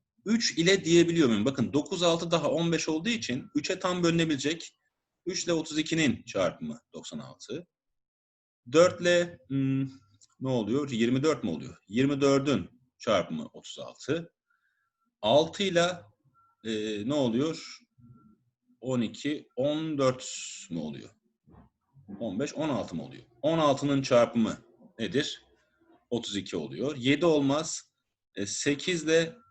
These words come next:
on ikinin çarpımı olacak. E, dokuza bölünmüyor arkadaşlar. Rakamlar toplamı dokuz ve dokuzun katı değil. E, o zaman doksan altı sayısının, bakıyorum, üç, altı, on iki tane pozitif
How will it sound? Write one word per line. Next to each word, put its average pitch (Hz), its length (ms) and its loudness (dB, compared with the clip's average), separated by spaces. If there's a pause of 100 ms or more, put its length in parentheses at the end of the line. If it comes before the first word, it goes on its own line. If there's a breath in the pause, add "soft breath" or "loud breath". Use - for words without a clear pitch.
on 156 160 0
ikinin 101 420 -2 (160)
çarpımı 107 680 0 (680)
olacak. 104 560 -2
E, 107 360 -2
dokuza 147 480 0
bölünmüyor 143 360 2
arkadaşlar. 98 640 -4
Rakamlar 104 400 -6
toplamı 95 340 -10
dokuz 98 260 -10
ve 95 80 -6
dokuzun 90 320 -10
katı - 260 -16
değil. 143 280 -6 (680)
E, 127 60 0
o 156 60 4
zaman 165 300 0
doksan 143 260 0
altı 156 240 -2
sayısının, 143 680 -2 (280)
bakıyorum, 135 560 0
üç, 165 440 -2
altı, 127 680 -2 (420)
on 175 180 2
iki 165 220 -4
tane 123 480 0 (260)
pozitif 156 640 -2